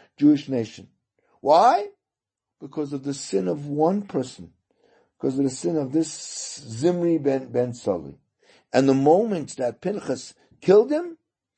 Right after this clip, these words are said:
the plague stopped, and all of the Jewish nation was saved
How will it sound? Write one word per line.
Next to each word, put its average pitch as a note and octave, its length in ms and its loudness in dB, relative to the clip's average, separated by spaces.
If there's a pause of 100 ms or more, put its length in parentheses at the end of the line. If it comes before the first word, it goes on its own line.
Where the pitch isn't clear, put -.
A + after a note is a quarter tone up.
(240)
the A#2+ 120 -4
plague F#3 640 4
stopped, - 600 2 (380)
and C#3+ 260 0 (280)
all G3+ 280 4
of C3+ 320 -4 (520)
the C3 60 -14
Jewish C3+ 300 -2
nation B2+ 380 -4
was A#2 180 -6
saved A#2 540 -2